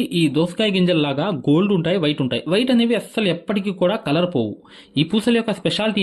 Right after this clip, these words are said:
ఏంటంటే ఎప్పటికి కూడా ఈ కలర్ అనేవి పోవు అన్నమాట.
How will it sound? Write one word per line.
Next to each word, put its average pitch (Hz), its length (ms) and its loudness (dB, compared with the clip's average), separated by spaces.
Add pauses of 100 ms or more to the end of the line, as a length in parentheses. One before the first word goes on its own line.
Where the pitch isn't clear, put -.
ఏంటంటే 139 300 0 (560)
ఎప్పటికి - 380 -2
కూడా 214 200 2
ఈ - 100 -4
కలర్ 190 240 0
అనేవి 175 240 2 (100)
పోవు 160 220 2
అన్నమాట. 123 260 0